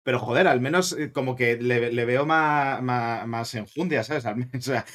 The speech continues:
al fin, si me van a mentir, o sea, mintiendo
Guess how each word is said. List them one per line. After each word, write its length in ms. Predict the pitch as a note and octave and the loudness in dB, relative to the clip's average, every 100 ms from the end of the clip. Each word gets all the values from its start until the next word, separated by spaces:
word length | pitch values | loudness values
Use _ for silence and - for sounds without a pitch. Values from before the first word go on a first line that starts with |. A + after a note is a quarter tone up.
| - | 0
al 140 | C#3 | 2
fin, 100 | C#3+ | 2
si 140 | F#3+ D#3 | 0 0
me 100 | C#3 | 2
van 220 | C3 D#3+ | 2 4
a 80 | F3 | 2
mentir, 580 | D3 C3 B2 C#3 G3 G#3+ - - - A#2 B2+ | 2 -2 -2 -2 -2 -8 -20 -20 -10 -4 -2
o 40 | |
sea, 140 | B2+ B2+ | 0 0
mintiendo 680 | C3 B2+ D3 F#3+ G#3+ A3+ | 0 2 4 4 4 2